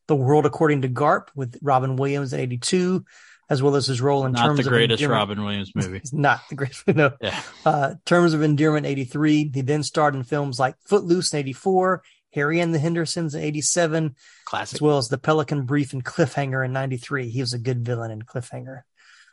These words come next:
Speaker 1: Uh, for the role of B Z, the producers wanted a star with a similar stature to Gene Hackman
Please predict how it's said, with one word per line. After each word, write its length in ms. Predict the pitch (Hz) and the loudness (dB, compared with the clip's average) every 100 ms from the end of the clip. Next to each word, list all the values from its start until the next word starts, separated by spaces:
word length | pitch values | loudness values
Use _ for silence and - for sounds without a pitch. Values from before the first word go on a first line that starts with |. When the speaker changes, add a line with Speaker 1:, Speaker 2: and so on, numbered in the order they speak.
| _ | _
Speaker 1:
Uh, 220 | - 110 110 - _ _ | -4 -4 -6 -14 _ _
for 100 | 165 | 4
the 100 | 147 | 4
role 300 | 139 170 180 | 6 6 6
of 160 | 160 127 | 4 2
B 220 | 175 160 | 2 2
Z, 240 | 131 175 | 2 2
the 100 | 156 | 2
producers 420 | 139 151 165 - | 0 0 0 -2
wanted 200 | 147 147 | -2 -2
a 40 | 139 | -2
star 380 | - 170 160 156 | -2 2 4 2
with 160 | 139 | 0
a 40 | 120 | -2
similar 460 | - 208 220 214 | 0 0 0 -2
stature 520 | - - 175 160 180 | -2 -2 -2 -2 -6
to 140 | 147 135 | -4 -6
Gene 360 | 120 131 202 | -4 -2 0
Hackman 520 | 180 170 - 143 147 | 0 -2 -4 -6 -6